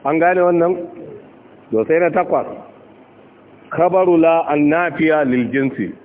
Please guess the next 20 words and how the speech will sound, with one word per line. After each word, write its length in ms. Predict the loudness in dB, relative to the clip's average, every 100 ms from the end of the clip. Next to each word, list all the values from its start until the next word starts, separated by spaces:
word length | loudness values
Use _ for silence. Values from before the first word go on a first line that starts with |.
| -20 -20 -20 -20 -14 -4
Sai 180 | -2
la 320 | 0 0 -2 -4
ita 200 | -4 -4
kuma 280 | -4 -4 -4 -8 -8
annafiya 640 | -4 -2 -2 -2 0 0
lil 240 | 0 -2 -4
jinsi. 380 | -4 -4 -6 -16 -18 -20 -20 -20 -20 -8
Tana 220 | -2 -2 -2
kore 320 | -2 0 0
jinsi. 380 | -2 -4 -6 -10 -12 -6
Wancan 320 | -2 -2 -2 -2
kuma 200 | -2 -2
ma 360 | -2 -2 -2 -4 -12 -20 -20 -20 -18 -6
lin 240 | -2 0
nafi, 460 | 0 0 -2 -4 -4 -6
ita 200 | -6 -2
ma 160 | 0 -2
annafiya 720 | -4 -2 0 0 -2 0 0 -2 -10 -20 -20 -14 -14 -16 -20 -20 -6
ta 120 | -4
kore. 480 | -2 0 2 2 -2